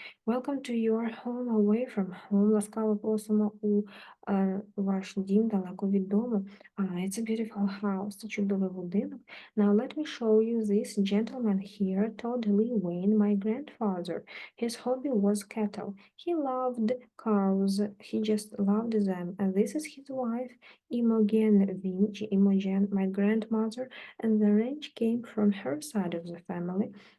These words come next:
Тепер дозвольте мені показати вам цього джентльмена Тода Лівіна, мого діда. Його хобі було скотарство. Іть.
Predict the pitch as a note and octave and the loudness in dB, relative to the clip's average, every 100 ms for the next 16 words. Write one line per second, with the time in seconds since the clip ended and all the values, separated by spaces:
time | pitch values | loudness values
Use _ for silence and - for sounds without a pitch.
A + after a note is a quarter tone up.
0 | _ A3 G#3+ A#3 B3+ A3+ G#3+ G#3+ A#3 A3+ | _ -8 -6 -6 -2 0 2 0 0 2
1 | G#3 G#3+ G#3+ G3+ G#3 G#3 G#3+ G#3 G3 G3+ | 4 4 2 -4 -2 0 0 0 2 2
2 | G#3 G3 G3 G3 G3+ B3 B3+ G3 F#3+ G3+ | 2 -2 -4 0 -2 0 0 0 2 0
3 | G3+ G3 F#3 F3 F3+ F3+ E3+ F3 G#3 F#3+ | 0 -4 -4 -6 -6 -6 -6 0 2 2
4 | F#3 A#3 G3 E3 E3+ G#3+ - - - - | 0 -2 -2 -4 -4 -8 -8 -20 -18 0
5 | G3 G3 G3 A#3 B3+ A3 G3+ G3+ A3+ C4+ | 4 4 2 -4 -2 2 4 4 4 0
6 | - _ _ - - B3+ C4 - B3 F#3 | -10 _ _ -14 -4 -4 -4 -4 -4 -2
7 | G3 - A3+ A#3 C#4 _ _ _ - G3 | -6 -10 -8 -6 -8 _ _ _ -10 -10
8 | - | -10